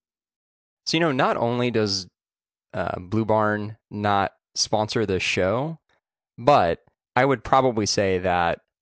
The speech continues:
every single time that we've had a long conversation about it on the show,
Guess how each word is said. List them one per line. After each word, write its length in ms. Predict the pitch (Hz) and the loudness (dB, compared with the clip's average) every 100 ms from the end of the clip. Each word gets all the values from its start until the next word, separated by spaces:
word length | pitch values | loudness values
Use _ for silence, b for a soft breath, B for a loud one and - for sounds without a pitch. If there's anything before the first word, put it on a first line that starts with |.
| - | -4
every 220 | 117 110 | -2 0
single 260 | - 110 90 | -2 -2 -4
time 240 | - 101 | -2 0
that 120 | 98 80 | 0 -2
we've 120 | 92 | -2
had 460 | 107 95 92 95 - | 0 0 0 -2 -6
a 80 | 98 | -6
long 260 | 92 95 92 | -4 -4 -4
conversation 600 | 101 87 - 92 - 95 | -4 -4 -4 -4 -4 -2
about 220 | 95 95 | 0 0
it 60 | |
on 140 | 82 92 | 0 -2
the 60 | |
show, 480 | 87 - 104 147 170 | -4 -2 -2 -2 -6